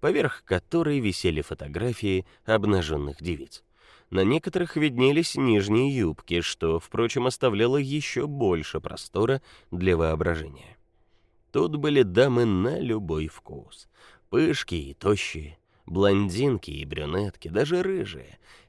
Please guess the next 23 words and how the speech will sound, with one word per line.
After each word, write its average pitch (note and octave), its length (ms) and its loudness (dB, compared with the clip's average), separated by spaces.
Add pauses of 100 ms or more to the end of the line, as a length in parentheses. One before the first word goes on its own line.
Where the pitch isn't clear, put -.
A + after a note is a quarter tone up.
хоть G#2 200 0
черно-белые F2 840 0
снимки F#2+ 540 -4
и E2 140 0
не A#2+ 180 0
передавали D3 680 0
эту G#2+ 280 -4 (280)
очевидную D#2 680 -2
пикантность. - 920 -18 (440)
Но F#2+ 340 6
Никола F2+ 640 -2
привычно C#3 640 2
нашел B2 480 2
среди D#2 400 -6
снимков F#2+ 640 -2
любимый, C#2+ 640 -10 (420)
где B2 220 0
была A2+ 340 4
изображена E2+ 680 -2
девушка, F#2 560 -2
сидевшая D#2 640 -10
на D2 140 -12
стуле. - 440 -18